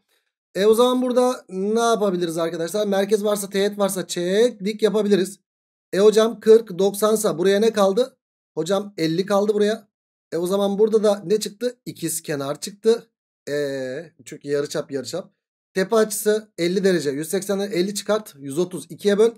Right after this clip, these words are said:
Altmış beş, altmış beş oldu. E bunun da tamam doksan derece ya. Alfa artı altmış beş eşittir doksan ise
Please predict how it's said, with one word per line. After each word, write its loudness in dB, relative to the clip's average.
Altmış -8
beş, -4
altmış -6
beş 0
oldu. -2
E -2
bunun 0
da 2
tamam 2
doksan 4
derece 2
ya. 2
Alfa 0
artı 0
altmış -8
beş -4
eşittir -8
doksan 0
ise 4